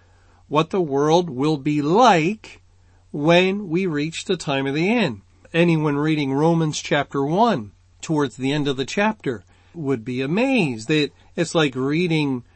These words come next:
the things that are going on daily in our modern newspapers. It describes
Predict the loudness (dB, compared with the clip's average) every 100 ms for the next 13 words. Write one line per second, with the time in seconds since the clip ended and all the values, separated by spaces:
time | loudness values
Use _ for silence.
0 | _ _ -8 -4 0 2 2 0 -2 -4
1 | -2 0 0 0 2 2 2 0 -4 0
2 | 0 0 -4 -6 -8 -4 -2 0 -2 -4
3 | -8 _ -2 -2 0 0 0 0 0 0
4 | -2 -2 -4 -6 -8 -14 -16 -20 -20 -18
5 | -6 -6 -4 -4 -4 -2 2 6 6 4
6 | 2 -2 -6